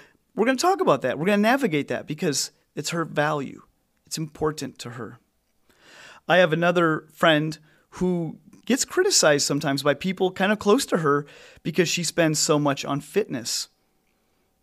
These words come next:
you know, products and equipment and memberships,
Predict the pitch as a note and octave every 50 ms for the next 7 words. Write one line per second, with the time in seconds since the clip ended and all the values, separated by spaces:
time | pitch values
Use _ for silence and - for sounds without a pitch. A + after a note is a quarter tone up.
0 | _ _ _ _ _ _ _ - - - C3 B2 - - - - G3 F#3+ F3+ F3
1 | E3+ D#3+ D#3 D#3+ - - - - - _ _ _ _ _ - A2 A2+ - - -
2 | - G#2+ G#2+ F#2 F2+ - E3 D#3 D3 C#3+ C#3+ - - _ _ _ _ _ - C#3
3 | C3+ C#3+ D3+ E3 F3 F#3 F#3+ E3+ E3 D#3+ - - E3+ D#3 D3 D3+ - - - -
4 | -